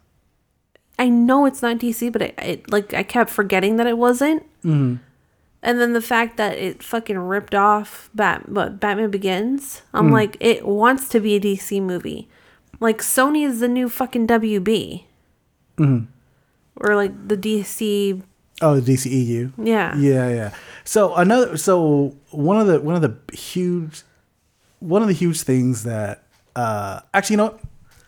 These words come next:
Speaker 2: I'll leave that at the end. I want, 'cause I wanna talk about the post-credit scene. So
Speaker 1: Oh.
Speaker 2: I'll leave that at the end. Um, another thing that, that, that doesn't explain anything is, like, these character turns.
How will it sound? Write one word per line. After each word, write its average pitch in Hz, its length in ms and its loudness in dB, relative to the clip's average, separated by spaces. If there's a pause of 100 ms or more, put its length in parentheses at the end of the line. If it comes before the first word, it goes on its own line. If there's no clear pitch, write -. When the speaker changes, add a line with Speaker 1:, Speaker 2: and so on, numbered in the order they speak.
(340)
Speaker 2:
I'll 143 120 4
leave 131 180 2
that 113 160 -2
at 110 100 -6
the 101 160 -6
end. 104 180 -12 (160)
I 160 80 0
want, 160 160 2
'cause 147 80 0
I 147 40 6
wanna 143 100 2
talk 143 80 4
about 120 140 -2
the 104 40 -12
post-credit 110 480 -6
scene. 92 240 -10 (140)
So 226 380 0
Speaker 1:
Oh. - 40 -6
Speaker 2:
I'll 151 140 4
leave 151 200 6
that 123 120 4
at 110 100 -6
the 104 160 -8
end. - 100 -14 (520)
Um, 139 560 -2
another 202 240 0
thing 214 140 2
that, 160 200 -2
that, 147 200 -2
that 147 120 -2
doesn't 151 260 0
explain 139 340 -2
anything 135 320 -2
is, 127 120 -4
like, 131 120 -2
these 127 120 -2
character 123 380 -2
turns. - 460 -12